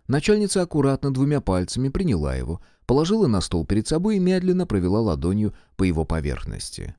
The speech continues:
«Нет ни магии, ни яда», — сообщила она. «Внутри бумага и клей.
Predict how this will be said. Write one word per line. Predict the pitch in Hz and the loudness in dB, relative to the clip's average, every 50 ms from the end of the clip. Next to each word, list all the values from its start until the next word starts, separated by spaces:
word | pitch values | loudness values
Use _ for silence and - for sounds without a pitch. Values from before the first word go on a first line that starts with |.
| _ _ _ _ _ _ _ _ _ _ - | _ _ _ _ _ _ _ _ _ _ 2
«Нет | 196 202 196 196 185 175 - | 4 6 6 6 6 4 4
ни | 170 160 156 147 | 2 4 4 4
магии, | 143 135 123 120 120 117 117 131 139 165 190 214 220 _ - | 4 4 2 2 0 0 2 2 2 2 0 -2 -4 _ 0
ни | 202 214 240 262 240 | 2 4 4 4 2
яда», — | 185 143 127 113 107 107 110 120 120 127 - _ _ _ _ | 2 2 2 2 2 2 0 0 -2 -2 -4 _ _ _ _
сообщила | - - 101 87 76 - - - 87 85 92 92 | -4 0 0 0 0 0 -2 0 0 2 2 0
она. | 90 71 65 53 - - _ _ _ _ _ _ | 0 -2 -4 -6 -8 -10 _ _ _ _ _ _
«Внутри | - 196 214 226 226 208 - 190 180 | -2 2 4 4 4 4 2 2 2
бумага | 147 135 139 135 131 131 127 123 135 | 2 2 2 2 2 2 2 2 0
и | 135 135 | 0 -2
клей. | - - 107 95 92 92 90 95 | -2 -2 0 0 0 0 -2 -4